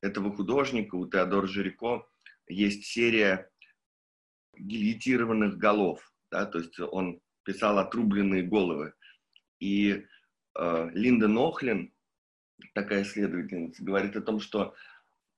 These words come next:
в этой серии Жирико удалось соединить очень холодный анатомический подход, близкий к Микеланджело, да, вот как выглядит мертвое тело, да, как выглядит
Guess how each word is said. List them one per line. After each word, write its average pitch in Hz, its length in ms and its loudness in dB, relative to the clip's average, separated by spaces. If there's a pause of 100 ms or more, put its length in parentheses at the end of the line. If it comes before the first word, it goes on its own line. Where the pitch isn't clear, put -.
(460)
в 104 320 -4
этой 117 260 2
серии 127 640 0 (240)
Жирико 110 460 -2
удалось 113 500 2
соединить 117 640 0
очень 110 260 0
холодный 110 640 2
анатомический 104 920 0
подход, 143 640 -2 (600)
близкий 110 480 -2
к 98 60 -10
Микеланджело, 101 800 2
да, 85 180 2
вот 92 260 -6
как 113 300 2
выглядит 104 640 -4 (140)
мертвое 98 560 0
тело, 92 420 0
да, 104 180 0
как 98 240 -4
выглядит 95 420 -6